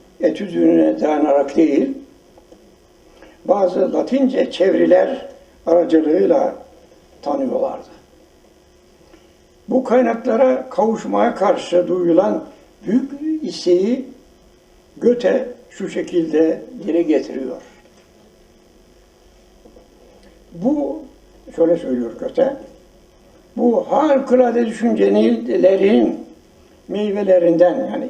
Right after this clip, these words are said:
İslam kitaplarındaki, İslam dünyasının kitaplarını kastediyor. Bu harikulade düşüncelerin meyvelerinden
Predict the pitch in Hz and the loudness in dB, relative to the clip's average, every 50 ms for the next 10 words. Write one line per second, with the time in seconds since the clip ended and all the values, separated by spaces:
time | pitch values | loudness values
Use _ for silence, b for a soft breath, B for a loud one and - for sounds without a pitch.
0 | - - - - - 180 185 180 156 - - 160 - - - - - 147 - 175 | -12 -16 -8 -4 -2 -2 -2 -4 -8 -12 -14 -10 -10 -10 -10 -8 -8 -8 -8 -8
1 | - - - - - - 117 117 104 - - 170 180 175 175 175 170 170 160 160 | -8 -8 -8 -10 -8 -8 -8 -8 -8 -6 -4 -4 -4 -4 -4 -6 -4 -4 -6 -4
2 | - 170 160 156 - - - - - - - - 220 247 220 202 233 254 - - | -6 -8 -6 -4 -6 -6 -6 -6 -8 -8 -8 -8 -10 -10 -10 -10 -10 -10 -10 -12
3 | - _ _ _ _ - 240 - - - - - - - - 190 220 269 254 - | -18 _ _ _ _ -6 -6 -6 -6 -10 -10 -10 -12 -12 -8 -6 -4 -4 -6 -6
4 | - B B B B B B B B B B _ - - _ _ _ _ _ - | -12 B B B B B B B B B B _ -20 -20 _ _ _ _ _ -20
5 | _ _ - _ _ _ _ _ _ _ _ _ _ _ _ _ _ _ _ _ | _ _ -20 _ _ _ _ _ _ _ _ _ _ _ _ _ _ _ _ _
6 | _ _ _ _ _ _ _ _ _ _ _ _ _ _ _ _ _ _ - _ | _ _ _ _ _ _ _ _ _ _ _ _ _ _ _ _ _ _ -20 _
7 | _ _ _ _ _ _ _ _ _ _ _ _ _ _ _ _ _ _ _ _ | _ _ _ _ _ _ _ _ _ _ _ _ _ _ _ _ _ _ _ _
8 | _ _ _ 254 226 - _ _ _ _ _ _ _ _ _ _ _ _ _ 254 | _ _ _ -20 -20 -20 _ _ _ _ _ _ _ _ _ _ _ _ _ -12
9 | 247 214 233 285 269 - 170 - 269 285 269 - 240 226 226 214 190 196 196 190 | -8 -2 0 0 0 2 2 2 2 2 0 -2 -2 0 0 0 0 -2 -4 -4
10 | 170 - 208 202 196 185 185 175 180 180 180 185 214 226 208 185 175 185 202 190 | -6 -6 -6 -4 0 0 2 4 4 2 2 2 0 -2 -2 0 -2 0 0 2
11 | 185 190 180 185 180 175 170 175 165 160 165 175 180 180 180 | 2 4 4 4 4 4 4 4 4 4 4 4 2 0 -2